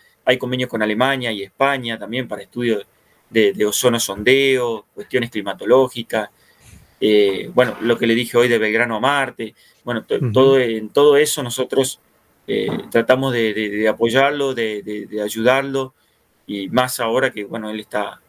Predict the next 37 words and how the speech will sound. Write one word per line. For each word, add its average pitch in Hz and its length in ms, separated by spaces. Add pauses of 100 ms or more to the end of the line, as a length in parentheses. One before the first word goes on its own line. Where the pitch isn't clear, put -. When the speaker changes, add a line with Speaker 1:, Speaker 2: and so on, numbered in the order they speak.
(140)
Speaker 1:
es 110 220
el 110 100
único 120 320
científico 110 480
que 101 60
tenemos 107 300
acá, 120 180
¿no? 117 140 (720)
Speaker 2:
Claro. 127 360 (180)
Eh, 131 260
ay, 165 180 (140)
¿tenés 190 280
fauna 233 680
ahí, 202 260 (260)
eh, 110 460
Marcos? 160 540 (260)
Speaker 1:
Mirá, 135 280
nosotros 131 360
cuando 147 220
llegamos, 139 800 (180)
eh, 107 400
lo 120 180
único 143 380
que 123 100
yo 127 140
vi 131 140
acá, 143 360 (600)
lo 107 120
único 135 380
fue 131 140
un, 113 180 (380)
un 117 200
ave, 117 360 (360)
eh, 107 240
Speaker 2:
Sí. 104 140
Speaker 1:
un 113 180
petrel, 117 440